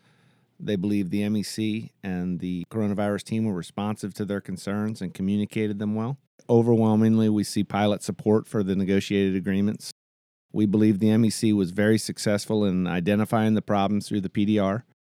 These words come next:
working with the negotiating committee, breaking down the problem into a few areas. They stabilized it through the China O I M. We know the company made a choice to withdraw from the China O I M, but the travel M O U and the medical M O U, as we call 'em shorthand here,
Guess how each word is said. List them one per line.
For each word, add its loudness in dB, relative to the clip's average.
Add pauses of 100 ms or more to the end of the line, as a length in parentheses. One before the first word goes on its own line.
(140)
working 2
with 0
the -2
negotiating 2
committee, 0
breaking 0
down 0
the -2
problem 0
into -2
a -10
few 2
areas. 2
They 0
stabilized 2
it -6
through -2
the -2
China 0
O 0
I 0
M. 0
We 0
know 6
the 4
company 0
made 4
a 0
choice 0
to -6
withdraw 2
from -2
the -2
China -2
O 2
I 0
M, -2 (560)
but 0
the -2
travel 0
M 2
O 4
U 2 (160)
and 0
the -2
medical 0
M 2
O 2
U, 2
as -2
we -6
call -6
'em -2
shorthand -2
here, -4